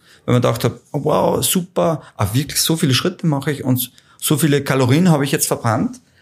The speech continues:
Aber irgendwann mal bin ich an dem Punkt angelangt, wo ich mich gestresst gefühlt habe, wo ich dann gemerkt habe,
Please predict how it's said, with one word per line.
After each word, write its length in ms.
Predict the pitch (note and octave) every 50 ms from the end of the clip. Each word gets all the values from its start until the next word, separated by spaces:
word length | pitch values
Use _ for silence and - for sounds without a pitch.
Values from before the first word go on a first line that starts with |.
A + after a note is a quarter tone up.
| _ _ -
Aber 200 | A2 A#2 A#2 A#2 D3
irgendwann 380 | D#3 E3+ G3+ E3 C3+ B2 D#3
mal 340 | E3+ F3 - - - F3 - _ _ _ -
bin 140 | - C3 C#3
ich 60 | C3
an 100 | C3 C3
dem 120 | B2+ A#2+
Punkt 240 | - D3 F3 G3 -
angelangt, 480 | - B2 C#3+ D3+ D#3 D3 D#3 D3+ - -
wo 60 | B2+
ich 140 | B2 - -
mich 180 | C3+ B2+ -
gestresst 480 | - - - - - - F3 - - _
gefühlt 360 | - - - - A#2+ A#2 A#2
habe, 220 | A#2 G2+ - - - _ _ _ _ _ -
wo 100 | A#2 A2
ich 80 | -
dann 240 | - B2 A#2 A#2 A2+
gemerkt 240 | - - A2+ B2+ -
habe, 100 | -